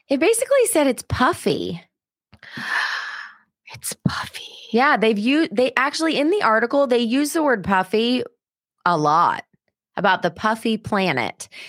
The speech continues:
Speaker 1: So it has to have some squish to it.
Speaker 2: The whole planet has squish
Speaker 1: Yeah.
Speaker 2: to it?
Speaker 1: Yeah.
Speaker 2: So is it like, um, is it like a bounce house?
Speaker 1: I mean, I don't know if they've been on it.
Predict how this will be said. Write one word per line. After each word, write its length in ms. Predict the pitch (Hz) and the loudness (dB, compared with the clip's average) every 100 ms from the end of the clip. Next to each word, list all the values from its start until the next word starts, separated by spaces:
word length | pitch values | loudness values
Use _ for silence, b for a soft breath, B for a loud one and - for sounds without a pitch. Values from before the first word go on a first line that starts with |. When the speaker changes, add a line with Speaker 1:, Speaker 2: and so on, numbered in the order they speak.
| B | B
Speaker 1:
So 180 | - 269 | 0 2
it 120 | 254 | 2
has 400 | - 269 311 - | 2 2 0 -2
to 100 | 233 | 0
have 400 | 226 226 269 247 | 2 4 2 0
some 220 | - 196 | -2 -4
squish 560 | - - 294 381 - - | -4 -2 0 0 -4 -2
to 240 | 185 143 | 2 2
it. 220 | 127 98 - _ _ B B B B B - | 2 0 -6 _ _ B B B B B -4
Speaker 2:
The 80 | 262 | -2
whole 360 | 240 262 269 | 0 0 0
planet 460 | 277 - - 185 233 | -2 -4 -2 -2 -2
has 200 | 277 294 | -2 -4
squish 240 | - 170 | -2 2
Speaker 1:
Yeah. 220 | 233 220 151 | 2 2 2
Speaker 2:
to 120 | 339 | 0
it? 240 | 359 359 B B B | 0 -2 B B B
Speaker 1:
Yeah. 120 | 226 | 2
Speaker 2:
So 240 | 220 302 - 339 | 4 2 0 -2
is 160 | 339 | -2
it 120 | 370 320 | 0 0
like, 340 | 349 349 349 285 | 2 0 0 0
um, 420 | 285 247 240 226 B B B _ | 2 2 0 -2 B B B _
is 140 | 294 302 | -2 -2
it 160 | - | -2
like 100 | 330 | 0
a 80 | 285 | 0
bounce 340 | 214 196 233 | 0 0 -2
house? 500 | 349 440 508 - - - _ _ _ _ _ _ | 0 2 0 -4 -8 -14 _ _ _ _ _ _
Speaker 1:
I 180 | 196 208 | 0 2
mean, 220 | 202 185 | 2 2
I 140 | - 208 | 2 2
don't 140 | 220 | 2
know 120 | 214 | 2
if 120 | 196 | 2
they've 200 | 185 170 | 0 0
been 140 | 175 160 | 0 0
on 380 | - 156 214 165 | 2 2 2 2
it. 360 | 143 165 - | 0 -2 -6